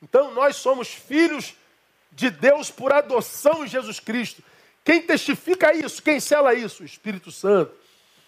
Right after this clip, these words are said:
Doze. O Espírito glorifica a Cristo. Recebe o que é de Cristo e anuncia aos crentes.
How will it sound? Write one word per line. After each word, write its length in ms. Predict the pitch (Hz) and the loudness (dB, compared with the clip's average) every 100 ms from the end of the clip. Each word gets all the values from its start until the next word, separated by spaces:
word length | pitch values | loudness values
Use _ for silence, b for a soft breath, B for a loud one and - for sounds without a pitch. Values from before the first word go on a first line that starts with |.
| b | b
Doze. 540 | 127 214 247 202 - - b b - | _ 2 4 2 -2 -16 b b -14
O 80 | |
Espírito 500 | 208 - - 285 - | -14 -12 0 0 0
glorifica 600 | 208 254 240 - 262 269 | -2 0 0 -4 -6 -2
a 40 | 226 | -2
Cristo. 680 | - 277 294 240 - 196 - b b b | -2 0 2 0 -6 -12 -12 b b b
Recebe 560 | 143 226 - 262 277 247 | 0 0 0 0 0 0
o 40 | |
que 80 | 262 | 0
é 60 | |
de 100 | 262 | -2
Cristo 380 | 214 269 294 - | -2 -2 -2 0
e 40 | 277 | -2
anuncia 360 | 262 220 294 | -2 -8 -2
aos 160 | 285 - | -2 -2
crentes. 640 | 240 262 254 202 - - | -2 2 2 0 -6 -20